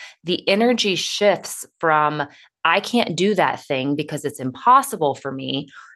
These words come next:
to, "I'm growing and learning something new." Okay? It's a huge energy shift. And that, that possibility, that opening the door to possibility really makes all the difference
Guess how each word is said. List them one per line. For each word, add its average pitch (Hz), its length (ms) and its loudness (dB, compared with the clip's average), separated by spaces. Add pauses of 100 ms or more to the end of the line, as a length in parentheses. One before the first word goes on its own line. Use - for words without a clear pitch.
(160)
to, 160 640 4 (340)
"I'm 185 180 0
growing 170 460 4
and 156 160 0
learning 151 440 0 (100)
something 139 560 -8
new." - 340 -10 (420)
Okay? 156 440 0 (200)
It's 175 200 -2
a 165 40 -2
huge 247 800 0
energy 180 380 -2
shift. 175 480 -2
And 165 220 -2 (300)
that, 180 380 2 (480)
that - 200 0
possibility, 185 760 0
that 160 300 0
opening 202 380 -2
the 180 60 -6
door 156 280 -2
to 165 120 -14
possibility 160 920 -2 (360)
really 214 720 2
makes 170 380 -2
all 175 260 2
the 180 100 -2
difference 160 520 -6